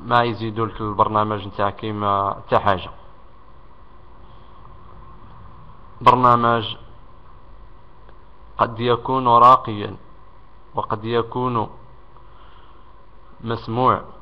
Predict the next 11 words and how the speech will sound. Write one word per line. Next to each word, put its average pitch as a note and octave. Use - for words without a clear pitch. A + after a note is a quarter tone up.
ومتداول A2+
بين A#2
فئة B2+
من A#2+
الفئات، A#2
إذا A2
كان A#2+
يعالج G#2+
قضايا G#2+
لا A#2+
تخدش -